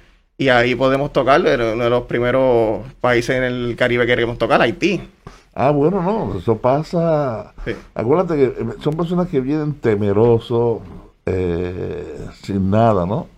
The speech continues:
Speaker 2: Y obviamente tienen que pasar el siglo quince, dieciséis,
Speaker 1: Ujú.
Speaker 2: diecisiete, casi dieciocho, diecinueve.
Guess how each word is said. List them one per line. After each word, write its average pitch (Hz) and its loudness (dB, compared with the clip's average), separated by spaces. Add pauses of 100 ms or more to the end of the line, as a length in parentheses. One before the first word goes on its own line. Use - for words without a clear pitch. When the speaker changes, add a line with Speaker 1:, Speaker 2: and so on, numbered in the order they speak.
(840)
Speaker 2:
Y 117 2
obviamente 135 2
tienen 104 -2
que 123 -2
pasar 117 0
el 113 0
siglo 104 0
quince, 104 0
dieciséis, 92 0
Speaker 1:
Ujú. 90 0
Speaker 2:
diecisiete, 98 -2 (640)
casi 90 -6
dieciocho, 98 0
diecinueve. 92 -4